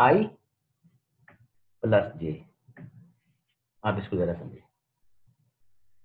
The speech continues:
i में क्या पढ़ा था last time? जो अभी जो ये variable मैंने पहले बताया program पे top पे declare है, और इसके ऊपर for i equal to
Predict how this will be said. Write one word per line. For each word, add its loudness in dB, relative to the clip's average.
i 6
में 2
क्या 4
पढ़ा 6
था 4
last 2
time? -2
जो 8
अभी 0
जो 2
ये 0
variable 4
मैंने 4
पहले 6
बताया 4
program 0
पे 4
top 4
पे 2
declare 2
है, -6
और 8
इसके 2
ऊपर 2
for 6
i 4
equal 6
to 2